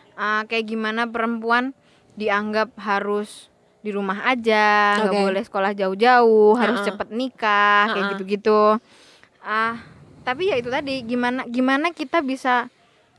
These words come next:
Speaker 1: menyadari dan menyuarakan kalau perempuan dan laki-laki adalah makhluk yang Tuhan ciptakan sama untuk bekerja sama gitu loh.
Speaker 2: Heeh.
Speaker 1: Bukan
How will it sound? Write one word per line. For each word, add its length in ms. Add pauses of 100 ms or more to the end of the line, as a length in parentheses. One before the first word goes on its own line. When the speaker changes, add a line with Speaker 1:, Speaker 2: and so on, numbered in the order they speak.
Speaker 1:
menyadari 800
dan 400 (300)
menyuarakan 840
kalau 460
perempuan 420
dan 160
laki-laki 460
adalah 240
makhluk 280
yang 200
Tuhan 240
ciptakan 420
sama 340
untuk 220
bekerja 400
sama 400
gitu 160
loh. 160 (160)
Speaker 2:
Heeh. 160
Speaker 1:
Bukan 200